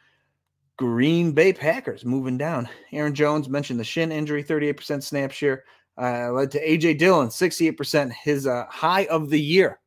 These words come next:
And I've been plugging him in, in leagues all season long <laughs> this week. Firmly on my bench for his clearly best <laughs> game of the year. Did nothing with it. At wide receiver, it's all Lazard and Watson. Now they've kinda cemented themselves as the one two with a ninety-four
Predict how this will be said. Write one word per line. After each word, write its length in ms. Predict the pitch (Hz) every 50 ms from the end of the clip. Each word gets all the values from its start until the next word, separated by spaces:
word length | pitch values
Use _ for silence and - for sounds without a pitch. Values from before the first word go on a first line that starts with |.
| _ -
And 100 | 120 127
I've 320 | 127 135 131 127 - _
been 300 | - 131 123 120 113 117 - _ -
plugging 320 | - 143 151 156 156 156
him 160 | 151 147 147
in, 180 | 147 151 151 151
in 140 | 139 131 127
leagues 440 | 131 143 143 139 139 123 - - - - _ _ _ _ _ -
all 200 | 120 127 143 147
season 440 | - - 156 156 151 147 143 143 143
long 320 | 147 143 143 151 170 147 - -
<laughs> 100 | _ _ -
this 200 | 139 135 - -
week. 260 | 139 139 131 - - - _ _ _ _ _ _ _ _ _ _ - - - _ _ _ _
Firmly 340 | - 120 120 123 127 120
on 100 | 113 113
my 160 | 113 117 107 107
bench 360 | 104 - 107 113 113 110 -
for 120 | - 120
his 300 | 110 117 110 - - - _ _
clearly 400 | - - - 143 143 139 135 127
best 320 | 127 131 123 127 139 - -
<laughs> 20 |
game 240 | 190 175 147 - 185
of 60 | 175
the 100 | 147 139
year. 220 | 131 131 131 123
Did 220 | 131 135 135 123 120
nothing 360 | 127 127 127 123 - 113 120
with 200 | 123 127 120 123
it. 140 | 123 113 - - - - - - - - -
At 120 | 151 147 143
wide 220 | 151 143 143 139
receiver, 460 | 135 135 131 - 127 123 123 123 123
it's 100 | 110 -
all 220 | 139 127 123 120 113
Lazard 420 | 113 110 107 110 107 110 107 107
and 140 | 104 104 101
Watson. 400 | 104 107 113 110 - - 117 110
Now 160 | 104 104 104
they've 120 | 107 107
kinda 220 | - - 113 101 110
cemented 440 | - - 123 113 110 113 113 - _
themselves 460 | - 104 107 - - 117 107 110 113 120
as 120 | 117 107
the 80 | - 104
one 280 | 104 113 117 117 113
two 360 | 117 - - 131 127 123 120 - - - _ _ _ _ -
with 120 | 135 123
a 40 | 123
ninety-four 580 | 127 131 123 123 120 104 - - 127 107 -